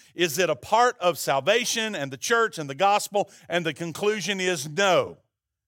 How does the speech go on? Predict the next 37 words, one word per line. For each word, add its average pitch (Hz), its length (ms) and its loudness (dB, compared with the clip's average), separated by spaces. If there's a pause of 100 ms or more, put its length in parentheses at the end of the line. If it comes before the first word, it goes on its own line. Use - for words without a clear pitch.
(400)
No, 165 320 2
it 160 100 -2
is 160 160 -2
a 151 120 0
work 185 500 2
of 185 240 4
the 170 100 -4
flesh. 165 440 0
It's 160 160 -8
a 160 40 -2
work 190 360 2
of 208 140 0
Judaism. 160 840 -2 (260)
Circumcision 185 1080 0 (300)
does 156 180 -2
not 180 260 2
make 185 300 2
you 202 120 -4
more 180 180 -2
spiritual, 262 720 0
and 175 120 0
it 156 80 -8
certainly 196 400 0
doesn't 156 380 0
save 208 500 0
you. 101 200 -16 (1200)
You 196 100 -12
go 285 240 6
on 302 60 4
over 262 260 6
a 214 60 2
few 226 180 -2
chapters 196 560 0
more, 214 480 4 (260)
and 208 160 0
you 220 80 -2
see 226 520 2